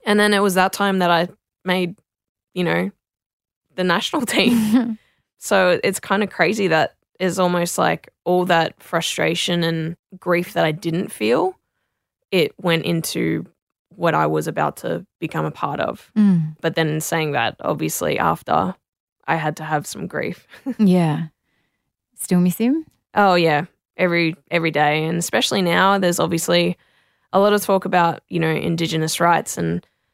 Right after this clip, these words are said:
Speaker 1: you know, that kind of thing. And I
Speaker 2: Yeah.
Speaker 1: just was like, Oh, I would have loved my dad to to be here to see this and talk, because right now I'm getting a lot of my information from my mum and my family,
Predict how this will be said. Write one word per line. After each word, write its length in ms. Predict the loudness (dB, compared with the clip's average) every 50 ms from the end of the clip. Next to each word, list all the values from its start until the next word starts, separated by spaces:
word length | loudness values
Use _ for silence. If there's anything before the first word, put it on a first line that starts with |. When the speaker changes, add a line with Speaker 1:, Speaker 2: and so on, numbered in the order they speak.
| _ _ _
Speaker 1:
you 80 | -2 0
know, 100 | 0 2
that 140 | 2 0 0
kind 160 | 0 -2 -2 -2
of 80 | -2 -2
thing. 260 | -2 -2 0 0 0
And 120 | 2 2 4
I 160 | 4 4 4
Speaker 2:
Yeah. 20 | 2
Speaker 1:
just 300 | 0 -4 -8 -12 -16 -18
was 100 | -10 -6
like, 220 | -6 -6 -6 -6 -6
Oh, 260 | -4 -4 -2 -2 -4 -2
I 60 | -2
would 120 | -2 0 0
have 80 | 0
loved 260 | 0 0 -2 -2 -6 -6
my 160 | -6 -6 -4
dad 240 | -2 -2 -4 -4 -4
to 240 | -6 -8 -8 -8 -8 -12 _ _ _ _
to 80 | -14
be 240 | -4 -2 -2 0 0
here 280 | -2 -2 -2 -2 -2 -2
to 100 | -4 -8
see 280 | -6 -6 -4 -4 -4
this 260 | -4 -6 -8 -8 -6
and 220 | -6 -6 -6 -6 -8 -14 _ _ _ _ _ _ _ _ _ _
talk, 480 | -12 -4 0 0 0 0 -2 -4 -10 _ _ _ _ _ _ _ _ _ _ _ _
because 500 | -12 -6 -4 -2 -2 -2 -2 -6 -8 -10 _ _ _ _ _ _ _ _
right 180 | 0 2 2 4
now 160 | 4 4 4
I'm 80 | 2 2
getting 240 | 2 2 2 2 2
a 40 | 2
lot 140 | 2 2
of 60 | 2 2
my 160 | 2 2 0
information 540 | -2 -2 -2 -2 -2 0 0 -2 -2 -4 -4
from 160 | -4 -2 -2
my 100 | 0 0
mum 220 | 0 0 0 0 0
and 100 | 0 0
my 160 | 0 0 0
family, 580 | -2 0 0 2 2 2 2 0 0 -2 -4